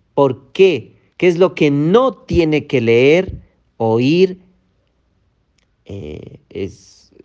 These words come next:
sentir, ¿sí? Percibir antes de irse a acostar.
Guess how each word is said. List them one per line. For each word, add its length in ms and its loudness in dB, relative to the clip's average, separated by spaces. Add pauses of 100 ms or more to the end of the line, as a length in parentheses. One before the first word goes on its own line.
(120)
sentir, 840 -4 (200)
¿sí? 460 -8 (680)
Percibir 920 -2
antes 360 -8
de 80 -12
irse 160 -18
a 40 -18
acostar. 400 -20